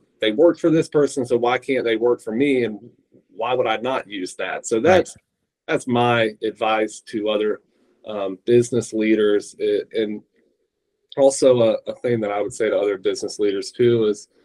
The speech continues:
Speaker 1: I didn't really know necessarily that this is what was happening at Kinnicle when I first got here about six years ago. And my stepsister, she's been here, I think, thirteen years. Um, but we have now,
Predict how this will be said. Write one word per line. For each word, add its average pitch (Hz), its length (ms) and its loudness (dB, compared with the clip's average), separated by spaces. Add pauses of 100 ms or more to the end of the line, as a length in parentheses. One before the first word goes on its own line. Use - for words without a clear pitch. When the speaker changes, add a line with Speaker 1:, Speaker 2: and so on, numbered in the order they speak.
(320)
Speaker 1:
I 110 100 -4
didn't 127 180 4
really 117 480 6 (1200)
know 127 760 2
necessarily 127 720 2
that 113 140 -2
this 110 200 -2
is 110 180 -6
what 110 200 2
was 107 160 -14
happening 113 420 -8
at - 140 -12
Kinnicle 123 440 -4
when 101 160 -4
I 92 120 -6
first 107 340 -6
got 107 220 -2
here 113 120 -2
about 101 220 -6
six - 300 -4
years 120 260 2
ago. 135 460 2
And 107 80 -14
my 95 100 -4
stepsister, 110 580 0
she's 120 200 -4
been 117 140 0
here, 101 380 -4 (120)
I - 80 -20 (140)
think, - 260 -18
thirteen 117 500 4
years. 101 580 0
Um, 101 500 -8 (1200)
but 117 320 4 (1120)
we 131 260 4
have 143 380 2
now, 113 580 0